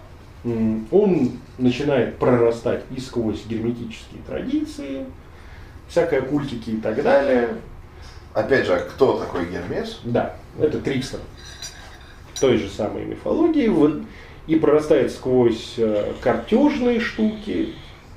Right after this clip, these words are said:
Speaker 1: а, не только Таро, но и просто все знакомы с Джокером.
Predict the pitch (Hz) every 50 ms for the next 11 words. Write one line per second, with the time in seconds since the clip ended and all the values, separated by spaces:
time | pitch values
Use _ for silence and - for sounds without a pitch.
0 | - - - - - - - - 92 101 104 92 127 135 135 135 151 - - -
1 | - - 113 113 113 110 104 98 101 104 98 98 - - - - - - - -
2 | - - - - - - - 165 156 131 131 123 117 - 110 101 98 101 110 190
3 | 247 - - - 277